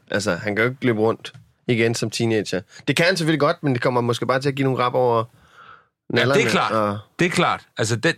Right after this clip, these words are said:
Speaker 2: den, den skal stoppe, og det gør den forhåbentlig fuldstændig naturligt. Men, men lige nu er det, er jeg bare i, i,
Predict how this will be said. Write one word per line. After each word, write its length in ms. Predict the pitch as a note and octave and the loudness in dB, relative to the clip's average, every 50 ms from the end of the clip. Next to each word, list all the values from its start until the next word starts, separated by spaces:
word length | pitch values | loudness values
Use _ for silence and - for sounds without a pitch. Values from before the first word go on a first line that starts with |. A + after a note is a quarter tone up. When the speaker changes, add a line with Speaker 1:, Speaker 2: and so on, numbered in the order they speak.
| - D#3+ | -2 -2
Speaker 2:
den, 160 | F3 F3 - - _ _ - C3 | -2 -2 -2 -4 _ _ -4 -2
den 120 | F3 E3+ | -2 -2
skal 160 | D#3+ - D#3 | 0 -2 -2
stoppe, 260 | C#3 - C3+ C3 C3 C#3 | 0 0 0 0 0 -2
og 40 | |
det 80 | C#3 A#2+ | -2 0
gør 160 | C#3 C3+ C#3+ | 0 0 0
den 180 | D3+ E3 D3 B2 | 0 -2 -6 -6
forhåbentlig 500 | - - C3+ B2 C3 D3 D3 - D3 B2+ | -4 -2 0 2 2 2 2 0 -2 -2
fuldstændig 400 | - D#3+ D#3 - - C#3 B2+ C3 | 0 0 0 2 0 -2 0 0
naturligt. 460 | C3 B2+ A#2 - C#3 C3 G2+ - - _ _ _ _ _ _ _ - - - | 0 0 0 2 2 0 0 -2 -6 _ _ _ _ _ _ _ -14 -4 0
Men, 220 | C3 B2+ B2 B2+ - | 2 2 2 0 0
men 180 | C#3+ C#3 C3 | 0 0 2
lige 260 | C3 C3 C#3 F#3 G3+ G#3 | 2 2 4 4 4 4
nu 180 | F#3+ F#3 E3+ - | 4 4 2 0
er 120 | B2+ C3 | 0 0
det, 240 | B2 C3 B2+ A#2 - - B2 | 0 0 0 0 -2 -2 0
er 40 | C3 | 0
jeg 200 | C3+ C#3 C#3 - | 0 0 0 0
bare 360 | B2+ C3 C#3 C#3+ C#3+ - - | 0 0 2 0 0 -2 -4
i, 220 | C3 A#2+ A2+ F#2+ - | -6 -6 -6 -6 -6
i, 160 | - A#2+ A2+ | -6 -6 -4